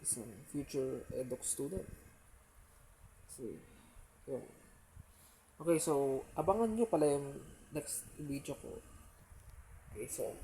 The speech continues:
magiging next na video ko is, bibigyan ko kayo ng tips sa mga future,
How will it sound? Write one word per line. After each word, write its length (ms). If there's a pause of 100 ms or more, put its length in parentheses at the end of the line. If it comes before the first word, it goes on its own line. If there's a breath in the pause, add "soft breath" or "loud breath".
magiging 400
next 240
na 80
video 400
ko 240 (1400)
is, 400 (720)
bibigyan 400
ko 80
kayo 240
ng 240
tips 400 (640)
sa 80
mga 160 (880)
future, 640